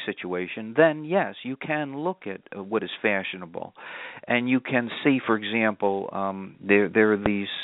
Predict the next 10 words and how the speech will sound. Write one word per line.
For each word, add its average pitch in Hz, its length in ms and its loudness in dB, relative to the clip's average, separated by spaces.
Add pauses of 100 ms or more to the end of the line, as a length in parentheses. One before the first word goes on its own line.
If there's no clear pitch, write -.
(200)
uh, 90 140 4
what 107 200 6
are, 101 260 4 (120)
I 98 180 -4
think 120 220 0
it's 87 100 -2
called 101 420 4
ankle 120 600 4 (120)
boots. 120 360 2 (520)
Those 165 240 8